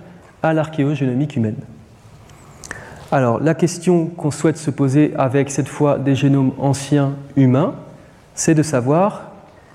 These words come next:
quelle épidémie du passé ont changé nos gènes. Alors pour ça, on a besoin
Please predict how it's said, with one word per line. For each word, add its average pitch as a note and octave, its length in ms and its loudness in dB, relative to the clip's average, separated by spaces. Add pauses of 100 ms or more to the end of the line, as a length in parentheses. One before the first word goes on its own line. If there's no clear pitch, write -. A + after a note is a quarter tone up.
(520)
quelle A3 200 4
épidémie D3 460 0
du D3 120 -6
passé D3 380 0 (560)
ont G3 100 4
changé C3+ 480 0 (140)
nos C3 160 2
gènes. A2 360 0 (3750)
Alors C3+ 220 2
pour D#3+ 180 0
ça, E3+ 180 2
on D3 80 2
a C3+ 60 2
besoin C#3 420 0